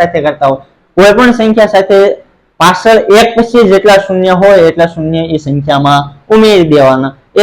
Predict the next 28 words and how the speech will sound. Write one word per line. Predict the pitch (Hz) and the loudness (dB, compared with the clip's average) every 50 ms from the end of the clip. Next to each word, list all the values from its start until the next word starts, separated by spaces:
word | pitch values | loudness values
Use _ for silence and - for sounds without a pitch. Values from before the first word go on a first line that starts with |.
| 208 | 2
રીતના | 208 196 202 202 202 208 220 | 2 2 0 0 0 0 2
ના | 226 214 220 | 0 0 0
કરવું | 165 165 151 139 | 0 0 2 2
હોય | 135 131 - | 2 0 0
તો | 131 | 0
અહીંયા | 127 131 139 151 170 185 - _ _ _ _ 190 | -2 0 0 0 -2 -2 -6 _ _ _ _ -2
ગુણાકાર | 220 226 214 202 185 147 143 139 123 120 | 0 2 2 2 0 0 0 -2 0 -2
કરી | 127 117 113 107 104 | -2 -2 -2 -4 -6
નાખવાનો. | 98 - _ 107 104 107 | -10 -12 _ -14 -12 -10
એટલે | 113 117 117 113 | -6 -6 -4 -2
જવાબ | 131 147 160 165 160 | 0 2 2 2 2
આપણો | 160 160 165 160 165 170 | 0 -2 -2 -6 -6 -4
શું | 180 175 165 | -4 -4 -2
આવશે | 160 156 156 - 151 | -2 -4 -4 -4 -4
અહીંયા? | 143 139 139 139 139 139 143 143 143 - _ _ _ _ _ _ _ _ | -2 -2 0 0 0 -2 -2 -4 -8 -12 _ _ _ _ _ _ _ _
તેર, | 151 151 156 147 147 - - _ _ _ _ _ _ _ _ _ _ _ _ _ _ _ _ _ _ _ _ _ _ _ - - - _ _ _ _ _ _ _ _ _ _ - | -2 -2 -2 -2 -6 -8 -20 _ _ _ _ _ _ _ _ _ _ _ _ _ _ _ _ _ _ _ _ _ _ _ -20 -20 -20 _ _ _ _ _ _ _ _ _ _ -2
તેરસો | 143 147 147 139 - 139 127 123 | -2 -2 -2 -4 -4 -4 -2 0
ને | 127 135 165 196 233 - - - _ - - 113 117 | 0 0 0 0 -2 -4 -6 -18 _ -10 -6 -4 0
વીસ. | 127 135 117 - - - - _ _ _ _ _ - _ _ _ _ - | 0 0 0 -2 -6 -14 -20 _ _ _ _ _ -20 _ _ _ _ -6
અથવા | 165 - - 214 202 202 202 208 | -6 -2 0 2 2 2 2 2
એમ | 208 214 214 214 | 0 0 0 0
ન | 220 220 220 | 0 2 2
યાદ | 214 208 208 196 202 196 | 2 2 2 4 4 2
રાખવું | 190 190 - 196 196 | 2 2 2 2 2
હોય | 202 202 190 | 2 2 2
તો | 196 202 196 | 0 -2 -2
શું | 208 208 196 190 | 0 0 2 2
રાખવાનું? | 190 190 196 180 180 180 | 2 2 0 -2 0 0